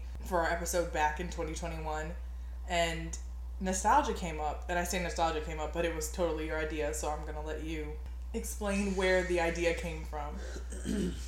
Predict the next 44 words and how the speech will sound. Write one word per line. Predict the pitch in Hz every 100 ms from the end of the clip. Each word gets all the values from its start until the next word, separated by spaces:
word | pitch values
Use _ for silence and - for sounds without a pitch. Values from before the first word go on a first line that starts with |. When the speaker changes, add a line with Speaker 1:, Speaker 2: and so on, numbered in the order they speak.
| -
Speaker 2:
Well, | 185 190
we | 165
were | 151
talking | 170 170 196
about | 165 143 143 143 139 - - - - -
what | 151 139
topic | - 143 139 156
to | 156
do | 139 131 131
for | 131
this | 117 120
new | 117
season, | - 117 110 107 113
and | 104 104 101 - - - -
I |
thought, | - - 120
"Man, | 110 139 135 120 110 101 - - - -
we | 139
reminisce | 127 127 127 120 123
so | - 113
often | 104 110 127 117
when | 113
we | 110
get | 113
together." | 107 95 98 113 113 170
I | 175
don't, | 131
it |
Speaker 1:
Mm-hmm. | 127
Speaker 2:
doesn't | 135 135
matter | 127 117
how | 117
often | 113 120 120
we | 113
see | - 107
each | 107
other | 101 104
or |
how | 104 98
often | 101 107
we're | 92
on | 85
the | -
phone, | 87 85